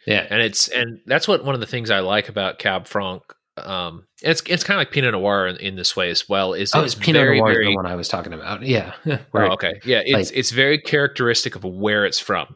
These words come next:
Speaker 1: Mm-hmm.
Speaker 2: Uh,
Speaker 1: Yeah.
Speaker 2: and it's just, that's really neat.
Speaker 1: Well, like, I, the thing about Virginia Cab Franc, it reminds me of my daughter, 'cause, you know, she's three, so, like, she sees, like, in the cartoon she's watching, they're, like, doing some ninja thing.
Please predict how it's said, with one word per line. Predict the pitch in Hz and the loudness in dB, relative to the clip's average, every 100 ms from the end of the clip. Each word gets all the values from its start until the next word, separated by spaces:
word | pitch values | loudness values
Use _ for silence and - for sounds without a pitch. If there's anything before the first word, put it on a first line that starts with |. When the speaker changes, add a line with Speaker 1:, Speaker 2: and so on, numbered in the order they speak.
| - | 0
Speaker 1:
Mm-hmm. | 135 123 113 107 131 _ _ _ _ _ _ _ _ _ - | 2 4 2 2 0 _ _ _ _ _ _ _ _ _ -8
Speaker 2:
Uh, | 87 80 | -4 0
Speaker 1:
Yeah. | 107 | 2
Speaker 2:
and | 92 | 2
it's | - | 0
just, | 107 - | 0 0
that's | 95 - | -2 -2
really | 110 92 87 | -2 -2 -4
neat. | 85 - - - - - | -8 -10 -20 -20 -10 0
Speaker 1:
Well, | 117 | 2
like, | 127 120 - - | 2 0 -6 -2
I, | 110 110 - | 0 0 -2
the | 123 | 2
thing | 151 | 4
about | 160 131 110 | 4 2 2
Virginia | 107 110 107 | 2 2 2
Cab | - 95 | 0 -4
Franc, | - 101 92 | 0 0 0
it | 90 | -2
reminds | 92 95 101 | 0 0 2
me | 104 | 2
of | 90 | 0
my | 82 | -2
daughter, | 82 90 113 113 - - - - | 0 2 2 2 -4 -14 -16 -12
'cause, | - 104 - - | -4 -2 -2 0
you | 147 | 2
know, | 113 | 2
she's | 92 110 101 - | 2 2 0 -2
three, | - - 110 104 95 90 | -6 0 4 4 2 -2
so, | - 92 92 | -2 -2 -2
like, | 87 82 - _ - | -4 -6 -14 _ -4
she | - 107 | -2 0
sees, | - 107 95 | 2 0 0
like, | 95 85 - _ _ _ _ _ _ _ _ - | -2 -4 -16 _ _ _ _ _ _ _ _ 0
in | 120 | 0
the | 104 | 2
cartoon | 107 101 123 104 | -2 0 0 2
she's | 101 98 | -2 -2
watching, | 90 - 92 | -4 -4 -4
they're, | 87 | -4
like, | 87 90 | -4 -2
doing | 110 101 95 | 0 0 2
some | 117 98 | 0 2
ninja | 113 120 92 104 | 2 2 0 -6
thing. | 95 - | -8 -8